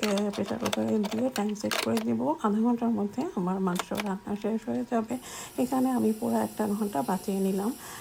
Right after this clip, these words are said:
এখন মূলা কেটে রেখেছিলাম, এই মূলা দিয়ে আমি লইট্টা মাছ রান্না করব। মূলা সিদ্ধ হতে যেহেতু সময় বেশি লাগে, তাই আমি একটু পানি দিয়ে ভালো মতো কষিয়ে সিদ্ধ করলাম। এর মধ্যে কিছুটা সিমও দিলাম। এরপর, আহ,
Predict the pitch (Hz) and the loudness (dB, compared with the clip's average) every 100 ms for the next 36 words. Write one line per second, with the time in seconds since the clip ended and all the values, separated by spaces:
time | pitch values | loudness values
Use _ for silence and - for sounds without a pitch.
0 | - 254 247 254 240 226 220 220 220 214 | -4 -2 0 4 6 6 6 4 0 0
1 | 226 220 240 233 226 240 285 226 208 202 | 0 0 -2 -2 0 0 2 4 6 6
2 | 202 214 208 202 202 - 220 233 - 220 | 4 2 2 2 0 0 0 0 0 0
3 | 202 202 202 214 214 226 240 - - - | 2 0 -2 -2 -2 0 -2 -4 -12 -14
4 | - 226 208 220 226 220 220 220 220 233 | 0 4 4 4 4 2 2 -2 0 -2
5 | 226 226 220 208 214 214 208 202 202 202 | 0 0 0 0 0 0 2 4 4 0
6 | 214 247 262 240 208 202 214 202 202 - | 0 0 0 2 0 0 0 0 0 -2
7 | 208 233 220 226 220 233 262 220 202 202 | -6 -2 2 2 2 0 2 2 2 2
8 | 196 233 220 - - 247 233 233 202 - | 0 -4 -8 -12 -4 0 0 0 -4 -4
9 | 214 220 214 220 247 320 - - - - | -2 0 0 0 -2 -6 -14 -16 -16 -8
10 | - 220 226 220 233 226 208 - 214 214 | 0 2 2 0 -2 -2 -4 -2 0 0
11 | 214 - 220 220 233 226 220 208 226 - | 0 0 2 4 4 4 4 4 0 -4
12 | - - - - - 233 214 220 214 220 | -12 -14 -14 -14 -2 0 2 0 2 4
13 | 214 | 4